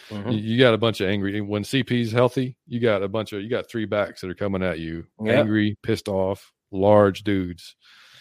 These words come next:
Speaker 2: that are just gonna not, like I said, they, they're not gonna, they're gonna deliver the hit. They're not, they're not taking too many blows
Speaker 1: Mm-hmm.
Speaker 2: themselves.
Speaker 1: We did
Speaker 2: Um,
Speaker 1: this without C P. Think
Speaker 2: yeah.
Speaker 1: about that.
Speaker 2: Yeah.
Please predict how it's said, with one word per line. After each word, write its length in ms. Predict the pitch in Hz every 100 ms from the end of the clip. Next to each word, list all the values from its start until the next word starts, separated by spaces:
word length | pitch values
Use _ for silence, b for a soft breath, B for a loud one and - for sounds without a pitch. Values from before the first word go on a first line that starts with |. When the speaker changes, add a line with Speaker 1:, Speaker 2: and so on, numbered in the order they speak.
| b b -
Speaker 2:
that 120 | 110
are 60 | 98
just 160 | 101
gonna 260 | 101 92 87 120
not, 360 | 107 107 82 -
like 160 | 90
I 40 | 92
said, 400 | - 85 80 -
they, 160 | 101
they're 120 | 101
not 180 | 110 107
gonna, 200 | 101 95 87 -
they're 140 | 120
gonna 100 | 147
deliver 320 | 123 110 107
the 100 | 92
hit. 280 | 87 95 -
They're 80 | 101
not, 180 | 113 95
they're 140 | 123
not 140 | 143 -
taking 220 | 117 104
too 140 | 107
many 140 | 95 87
blows 240 | 107 110
Speaker 1:
Mm-hmm. 180 | 113 151
Speaker 2:
themselves. 540 | 170 165 80 78 - _ b b b b
Speaker 1:
We 160 | - 185
did 220 | 143 139
Speaker 2:
Um, 40 |
Speaker 1:
this 220 | 135 127
without 480 | 117 113 - 127 113
C 220 | - 123
P. 420 | 110 120 107 85 - _
Think 200 | - 143
Speaker 2:
yeah. 40 | 85
Speaker 1:
about 220 | 117 -
that. 380 | 110 95 - _ _ _ _ _ _ _ -
Speaker 2:
Yeah. 280 | 92 87